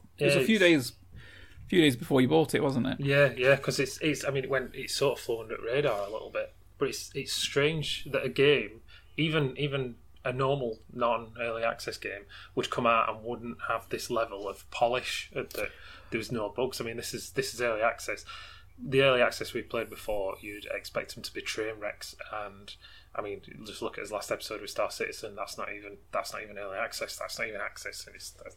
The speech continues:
Speaker 2: the mess that that is. And
Speaker 1: Yeah.
Speaker 2: but V-, Valheim, it's, it's, it,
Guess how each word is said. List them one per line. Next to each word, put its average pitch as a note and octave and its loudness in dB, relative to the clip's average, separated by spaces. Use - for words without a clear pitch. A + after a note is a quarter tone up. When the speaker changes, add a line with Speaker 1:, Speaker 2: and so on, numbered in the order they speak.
Speaker 2:
the G#2+ -8
mess - -8
that - -8
that G2 -2
is. - -14
And G2+ -4
Speaker 1:
Yeah. B2 0
Speaker 2:
but - -4
V-, B2+ -4
Valheim, A#2 6
it's, - -10
it's, - -12
it, D#3+ -2